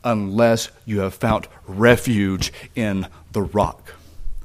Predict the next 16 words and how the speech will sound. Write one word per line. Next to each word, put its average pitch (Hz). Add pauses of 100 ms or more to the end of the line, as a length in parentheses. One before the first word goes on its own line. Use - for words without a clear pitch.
(260)
Unless 127
you 131
have 110
found 104
refuge 123 (200)
in 123
the 117
shadow 135 (220)
of 117
the 104
cross 101 (220)
and 127
have 117
had 151
your 139
sins 156